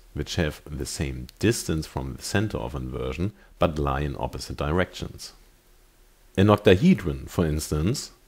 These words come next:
has a center of inversion, namely right at the center of this octahedron. It has, of course, also other symmetry elements,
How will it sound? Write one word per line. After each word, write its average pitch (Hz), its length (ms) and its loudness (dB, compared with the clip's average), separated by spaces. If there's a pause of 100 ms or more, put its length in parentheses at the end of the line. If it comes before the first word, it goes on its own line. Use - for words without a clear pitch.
has 80 340 0 (100)
a 82 80 0
center - 300 -6
of - 180 -6
inversion, 82 600 2 (200)
namely 64 480 -4
right - 380 -4
at 65 180 -8
the - 80 -8
center 113 320 0
of 69 220 -10
this 71 220 -4
octahedron. - 760 -8 (840)
It - 100 -4
has, 101 220 8
of 80 140 2
course, 71 480 -2
also 69 380 -4
other 90 340 4
symmetry 71 420 -4
elements, 65 600 -10